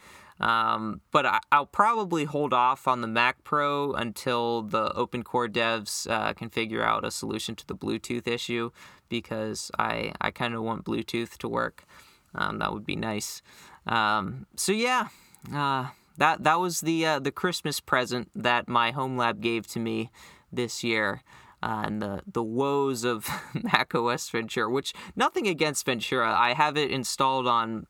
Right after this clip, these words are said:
both of my MacBook Pros, and it's honestly on those where it's actually working. It, it's been running great, and I've been, been enjoying using it.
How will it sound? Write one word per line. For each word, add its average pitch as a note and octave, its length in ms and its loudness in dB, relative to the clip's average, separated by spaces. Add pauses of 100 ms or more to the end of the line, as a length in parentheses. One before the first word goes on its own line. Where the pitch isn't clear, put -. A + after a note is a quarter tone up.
both C#3 200 0
of C#3+ 80 -2
my A#2+ 100 0
MacBook A#2+ 520 2
Pros, A#2 360 0
and A2 220 -4 (300)
it's C3+ 180 2
honestly G3 540 2 (420)
on B2 240 2
those F3 320 2
where B2 180 2
it's B2 140 0
actually C3 320 2
working. A#2+ 460 0
It, G#2+ 120 -4
it's - 240 -2
been C#3+ 220 -2
running A#2+ 300 0
great, A2+ 340 -2
and G#2+ 100 -4
I've G#2 160 -2
been, G#2+ 360 -4
been A#2+ 140 0
enjoying A2+ 500 -2
using A2 320 -4
it. G#2+ 260 -6